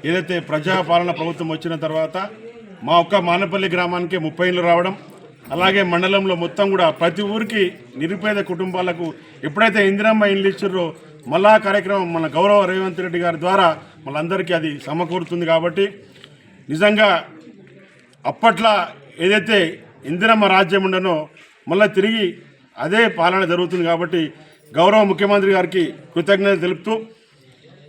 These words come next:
ఏదైతే ఎల్దుర్తి మండలంలో ఉన్న ఇరవై మూడు గ్రామ పంచాయతీలకు గాను మూడు ఏకగ్రీవం గా-, కావడం జరిగింది. అలాగే సోదరుడు మంగళపర్తి సర్పంచ్ కూడా కాంగ్రెస్ పార్టీ నుంచి ఏకగ్రీవం కావడం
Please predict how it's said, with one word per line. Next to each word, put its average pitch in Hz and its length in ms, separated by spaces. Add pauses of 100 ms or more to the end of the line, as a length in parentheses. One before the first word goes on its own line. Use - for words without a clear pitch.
(280)
ఏదైతే 220 280 (140)
ఎల్దుర్తి 214 300
మండలంలో 208 420
ఉన్న 196 180 (180)
ఇరవై 180 280
మూడు 220 220
గ్రామ 208 260
పంచాయతీలకు 196 480
గాను 196 400 (460)
మూడు 196 240
ఏకగ్రీవం 202 540
గా-, 190 240
కావడం 190 240
జరిగింది. 196 420 (480)
అలాగే 196 400
సోదరుడు 202 560 (420)
మంగళపర్తి 190 480
సర్పంచ్ 190 420
కూడా 185 320 (540)
కాంగ్రెస్ 196 380
పార్టీ 196 220
నుంచి 190 280 (280)
ఏకగ్రీవం 196 460
కావడం 190 420